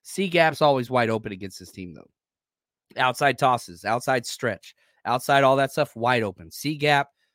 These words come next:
wide open. Uh, what the forty-niners do suits best going against this team.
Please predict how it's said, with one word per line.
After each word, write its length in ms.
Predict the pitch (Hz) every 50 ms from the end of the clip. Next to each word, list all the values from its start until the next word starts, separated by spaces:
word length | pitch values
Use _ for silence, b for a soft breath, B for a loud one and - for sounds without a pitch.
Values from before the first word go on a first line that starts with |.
| _ _ _ - - 95 104
wide 280 | 120 131 135 127 117
open. 240 | 110 101 95 _ 82 _ _ _ _ _ _ _ _ -
Uh, 220 | 120 110 131 139
what 160 | 156 208 220 -
the 80 | 185
forty-niners 600 | - - 208 202 185 170 170 156 135 117 104 -
do 420 | - - 180 160 135 120 113 110 104
suits 340 | - - - 160 151 131 -
best 320 | - - 151 143 135 -
going 220 | - 139 127 120 113
against 240 | 101 110 98 -
this 160 | - 101 - -
team. 260 | - 110 98 78